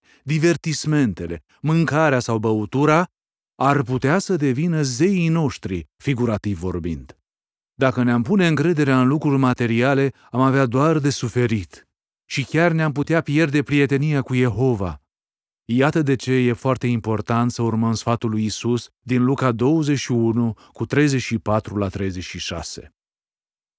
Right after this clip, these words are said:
Luca douăzeci și unu cu treizeci și patru la treizeci și șase. Isus spune: „Dar fiți atenți la voi înșivă,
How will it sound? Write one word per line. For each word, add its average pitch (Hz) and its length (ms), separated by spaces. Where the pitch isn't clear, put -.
Luca 160 580
douăzeci 107 420
și - 140
unu 135 440
cu 104 140
treizeci 92 360
și 78 160
patru 120 680
la 107 160
treizeci 123 420
și - 180
șase. - 540
Isus 139 400
spune: 98 640
„Dar 110 220
fiți - 260
atenți 139 440
la 113 120
voi 110 280
înșivă, 95 640